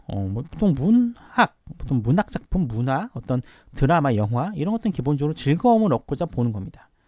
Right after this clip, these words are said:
근데 이런 것들을 비평가들은, 그 당시 비평가들은 거부한 거예요. 음, 영화를 보고 느끼는 즐거움을 거부한 겁니다. 아셨죠? 일-, 일단 이렇게 이해해 주시면 돼요.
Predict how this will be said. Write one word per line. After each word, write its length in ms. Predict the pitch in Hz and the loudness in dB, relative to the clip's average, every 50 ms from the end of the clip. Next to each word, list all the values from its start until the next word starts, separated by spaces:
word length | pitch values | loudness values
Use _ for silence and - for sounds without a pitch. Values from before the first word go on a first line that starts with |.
| _ _ | _ _
근데 140 | - 160 156 | -8 -6 -4
이런 280 | 120 123 151 233 254 269 | 0 2 4 4 4 4
것들을 320 | 247 226 - - 202 185 | 4 2 0 -2 -4 -2
비평가들은, 500 | - 131 - - 160 156 151 131 139 135 | -2 -4 -4 -2 -2 -2 0 0 -2 -2
그 100 | - 135 | -2 -2
당시 220 | - 175 190 180 - | -2 -2 -2 -4 -4
비평가들은 480 | - - 139 127 117 127 170 247 330 381 - - - - - _ _ - | -4 -4 -2 -2 0 2 2 2 2 0 -4 -14 -20 -20 -20 _ _ -12
거부한 400 | - - 104 98 110 110 110 92 | -6 -4 -4 -4 -4 -6 -6 -6
거예요. 180 | - 107 - - - - | -8 -10 -12 -14 -12 -10
음, 120 | 98 95 110 _ _ _ - - - | -8 -8 -8 _ _ _ -12 -2 4
영화를 320 | 123 139 185 220 240 233 | 6 8 10 10 10 10
보고 260 | 208 180 170 170 185 - - _ - | 8 6 6 4 4 2 2 _ 0
느끼는 420 | 139 131 - - 165 165 165 170 | 0 0 2 4 4 6 6 4
즐거움을 640 | 165 - - 127 127 131 175 170 151 151 202 269 339 403 - - - _ _ _ - - | 4 4 2 2 4 6 6 6 6 8 8 8 6 6 2 -10 -20 _ _ _ -20 -16
거부한 460 | - - - 98 92 101 117 139 147 131 | -12 -6 -4 -4 -2 -2 -2 -2 -4 -4
겁니다. 380 | - - 117 - - - - - _ _ _ _ _ _ _ | -8 -10 -12 -12 -18 -20 -20 -20 _ _ _ _ _ _ _
아셨죠? 300 | - 135 - - - - | -8 -4 -4 -4 -4 -4
일-, 60 | 127 - | -4 0
일단 380 | 151 135 120 - - 185 170 135 | 0 0 0 2 2 4 4 4
이렇게 180 | 107 - 135 | 4 4 4
이해해 160 | 113 107 113 117 | 4 4 4 2
주시면 280 | - 110 - 127 110 | 2 0 0 0 2
돼요. 340 | 107 113 98 110 165 233 294 | 2 2 4 4 4 4 2